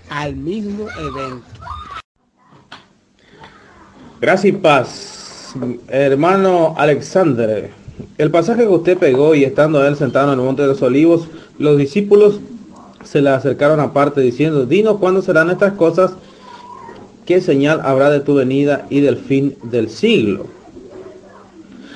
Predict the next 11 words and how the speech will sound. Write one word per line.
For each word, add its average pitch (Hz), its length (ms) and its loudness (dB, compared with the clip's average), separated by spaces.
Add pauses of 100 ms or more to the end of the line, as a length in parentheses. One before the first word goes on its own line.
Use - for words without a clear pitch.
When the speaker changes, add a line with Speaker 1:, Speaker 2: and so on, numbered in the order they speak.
(220)
Speaker 2:
Aquí - 200 0
aparecen 196 680 4 (460)
tres - 420 0 (160)
preguntas. 120 760 -2 (160)
"Dinos 233 420 2
cuándo 151 280 0
serán 127 260 0
estas 131 240 -2
cosas", 220 480 2 (100)
primer 123 260 0
pregunta, 175 500 2